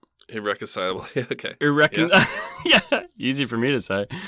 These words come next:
Speaker 2: Uh, and he said, like, the robber would explain to the tellers that his wife was leaving him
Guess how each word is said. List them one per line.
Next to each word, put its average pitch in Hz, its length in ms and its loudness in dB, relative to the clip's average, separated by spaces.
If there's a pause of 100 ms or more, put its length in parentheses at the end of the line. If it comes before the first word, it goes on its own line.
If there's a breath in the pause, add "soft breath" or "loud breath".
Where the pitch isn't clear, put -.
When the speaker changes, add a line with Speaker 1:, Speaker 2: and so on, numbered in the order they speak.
(500 loud breath)
Speaker 2:
Uh, 117 440 6
and 139 200 2
he 139 80 2
said, 151 240 2
like, 139 180 4
the 139 80 2
robber 135 380 6
would 131 140 2
explain 120 500 2
to 117 80 -2
the 113 120 -2
tellers 117 460 2
that 117 140 0
his 104 140 0
wife 113 340 0
was 107 160 -4
leaving 120 400 0
him 139 320 0